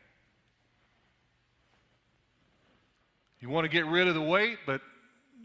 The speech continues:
it, it, it doesn't leave you. And today we're gonna look at the, the day,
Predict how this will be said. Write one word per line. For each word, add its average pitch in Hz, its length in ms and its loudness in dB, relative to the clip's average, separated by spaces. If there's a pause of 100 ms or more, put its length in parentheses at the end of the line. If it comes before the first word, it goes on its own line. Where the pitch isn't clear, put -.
it, 131 240 -14
it, 135 220 -18
it 120 100 -16
doesn't 131 420 -4 (460)
leave 151 420 -8 (160)
you. 165 280 -10 (2500)
And 117 100 -18
today 131 240 -6
we're 123 120 -10
gonna 123 180 -10
look 127 240 -8
at 117 120 -8
the, 110 200 -10 (1200)
the 151 100 -2
day, 135 460 0